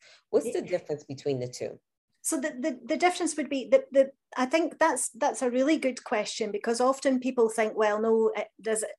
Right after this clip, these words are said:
Speaker 2: or, or they might think, "Does it have to be, does it have to be a, what, what they consider proper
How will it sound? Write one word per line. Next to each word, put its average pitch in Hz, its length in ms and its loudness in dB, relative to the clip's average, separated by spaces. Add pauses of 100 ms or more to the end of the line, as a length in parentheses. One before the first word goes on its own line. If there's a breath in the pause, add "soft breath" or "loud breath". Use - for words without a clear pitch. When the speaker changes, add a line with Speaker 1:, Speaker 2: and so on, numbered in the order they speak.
(180)
Speaker 2:
or, 220 260 4
or 233 140 4
they 220 80 0
might 220 240 -2
think, 214 180 -8
"Does 220 140 -2
it 214 80 -2
have 233 300 0
to 269 100 -4
be, 233 400 -4
does 196 140 -6
it 170 80 -8
have 226 240 -4
to 262 80 -6
be 220 200 -2
a, 190 200 -2 (480)
what, 233 260 2 (120)
what 220 160 4
they 226 60 6
consider 214 480 -2
proper 220 440 -4